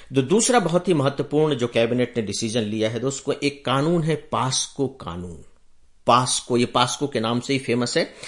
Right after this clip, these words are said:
लेकिन इसका जो full form है आप अगर जान लेंगे तो आपके लिए बहुत आसानी हो जाएगी।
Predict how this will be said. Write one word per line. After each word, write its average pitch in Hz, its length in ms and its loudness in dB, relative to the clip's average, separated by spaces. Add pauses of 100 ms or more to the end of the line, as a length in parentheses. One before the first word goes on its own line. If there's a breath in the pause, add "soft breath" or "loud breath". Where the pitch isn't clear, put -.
(200 loud breath)
लेकिन 156 180 4
इसका 156 180 4
जो 143 100 4
full 170 280 6
form 147 300 4
है 151 140 2
आप 123 180 4
अगर 117 180 2
जान 117 260 2
लेंगे 117 200 0
तो 110 120 0
आपके 107 220 -2
लिए 104 100 -2
बहुत 101 200 -6
आसानी 127 320 2
हो 147 120 0
जाएगी। 131 300 2